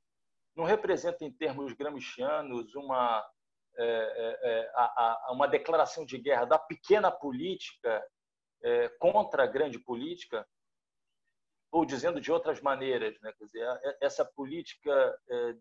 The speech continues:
do, do, do cotidiano, dessa política que não tem, na verdade, um projeto, uma estratégia para o Brasil, é, contra, é, aquilo que havia sido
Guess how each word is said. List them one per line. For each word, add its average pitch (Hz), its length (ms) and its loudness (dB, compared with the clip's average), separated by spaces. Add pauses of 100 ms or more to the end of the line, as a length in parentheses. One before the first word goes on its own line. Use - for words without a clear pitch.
do, 120 680 -6 (140)
do, 127 320 -4
do 120 120 -16
cotidiano, 139 1000 -2
dessa 131 260 -4
política 135 480 -10
que 131 140 -16
não 135 180 -8
tem, 147 220 -10
na 135 80 0
verdade, 123 280 -2
um 139 120 -12
projeto, 131 680 0
uma 127 140 -2
estratégia 127 840 0
para 123 180 -12
o 117 40 -12
Brasil, 120 640 -4 (720)
é, 113 1120 0 (140)
contra, 131 920 2 (200)
é, 107 600 -8 (280)
aquilo 170 480 -2
que 143 120 -4
havia 135 360 0
sido 127 760 -10